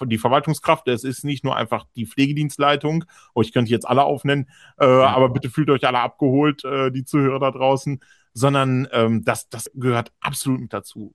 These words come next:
Speaker 1: ja.
Speaker 2: Äh, was ich noch ganz wichtig finde, ihr habt schon angesprochen, dieser menschliche Faktor. Nicht jeder, egal welche Qualifikationen, auch wenn ich die genau brauche, passt in jedes Team.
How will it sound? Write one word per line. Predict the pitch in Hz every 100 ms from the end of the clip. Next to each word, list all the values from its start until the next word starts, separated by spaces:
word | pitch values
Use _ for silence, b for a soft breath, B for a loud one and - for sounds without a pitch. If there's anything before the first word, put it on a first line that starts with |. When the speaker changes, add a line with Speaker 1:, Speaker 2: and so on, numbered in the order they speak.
| 123
Speaker 1:
ja. | 123 123 _
Speaker 2:
Äh, | - 113 110 - _
was | 104 139 143
ich | -
noch | 190 160
ganz | 147 151 -
wichtig | 190 - 147 -
finde, | 131 117
ihr | - 120
habt | 151
schon | - 151
angesprochen, | 147 175 170 151 - 113
dieser | 107 123
menschliche | 123 147 196 - 110 - 101
Faktor. | - 87 - 92 71 58 - -
Nicht | 131 185 - -
jeder, | 117 156 202 214 208 - -
egal | 135 - 180
welche | 175 165 190
Qualifikationen, | - 151 156 143 151 143 135 147 151 175 160
auch | - 131
wenn | 139 143
ich | 127
die | - 151
genau | 151 139 110
brauche, | - 127 131
passt | 165 - 135 - -
in | 139
jedes | 131 117 123 151 147
Team. | - 190 98 -